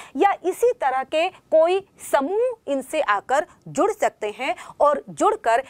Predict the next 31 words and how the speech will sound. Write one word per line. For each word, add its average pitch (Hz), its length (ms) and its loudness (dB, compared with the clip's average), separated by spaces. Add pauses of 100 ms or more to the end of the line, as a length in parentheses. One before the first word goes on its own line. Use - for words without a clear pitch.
(120)
एक 247 220 0
नए 240 320 0
यौगिकों 208 580 -2
का 233 340 0
निर्माण 196 460 -2
करते 185 300 -8
हैं। 190 180 -10 (320)
और 233 140 2
चूंकि 370 480 0 (220)
ये 320 220 0
हाइड्रोकार्बन 269 920 0
में 233 120 -6
से 254 280 0 (160)
हाइड्रोजन 294 600 -2
को 339 220 -2
विस्थापित 254 680 -2
करके 254 680 0 (280)
किसी 294 460 0
नए 254 320 2
परमाणु 247 680 -2 (200)
या 233 140 2
नए 277 400 -2 (160)
समूह 294 320 -2
के 349 220 -4
जुड़ने 233 500 -2
से 330 160 -2
बने 220 240 -2
यौगिक 196 460 -2
होते 180 360 -6
हैं, 330 180 -2 (240)
इसलिए 254 540 2